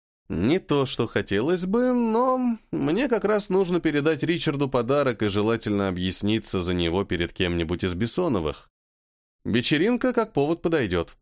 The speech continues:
«Спасибо за приглашение, Митя.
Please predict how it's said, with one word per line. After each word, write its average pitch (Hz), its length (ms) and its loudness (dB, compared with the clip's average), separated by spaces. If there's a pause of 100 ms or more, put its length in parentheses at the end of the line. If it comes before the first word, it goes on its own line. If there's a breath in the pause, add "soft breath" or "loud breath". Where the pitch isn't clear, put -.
(680)
«Спасибо 175 480 0
за 190 80 0
приглашение, 156 680 2
Митя. 107 400 0